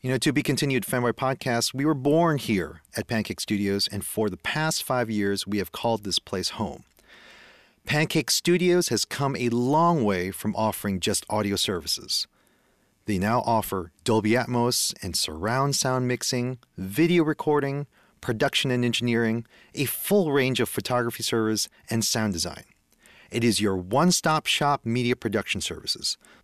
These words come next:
Go to pancakestudios dot net. Orphan Guitars. Local friend of the show, Alex,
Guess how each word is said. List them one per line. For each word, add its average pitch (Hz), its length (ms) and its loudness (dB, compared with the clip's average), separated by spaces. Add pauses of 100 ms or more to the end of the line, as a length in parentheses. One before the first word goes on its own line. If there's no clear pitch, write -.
(400)
Go 127 120 4
to 110 80 4
pancakestudios 127 1400 2 (280)
dot 107 380 0
net. - 440 -6 (1500)
Orphan 165 360 4
Guitars. 117 680 -2 (920)
Local 147 260 2
friend 165 240 2
of 139 80 2
the 147 80 2
show, 147 300 4
Alex, 180 460 0